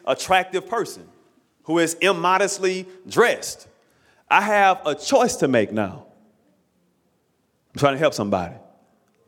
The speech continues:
I have a choice to make. I can either stare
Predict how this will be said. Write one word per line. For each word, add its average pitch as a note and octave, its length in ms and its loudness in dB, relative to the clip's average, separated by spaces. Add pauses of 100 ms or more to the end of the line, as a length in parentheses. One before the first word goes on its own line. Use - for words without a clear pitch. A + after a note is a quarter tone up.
(440)
I F3+ 60 2
have A#3+ 160 4
a G#3 60 2
choice - 320 2
to F#3+ 120 -2
make. G#2+ 260 -2 (1040)
I A#3+ 200 4
can B3+ 200 -6
either G3 300 0
stare A#3 840 0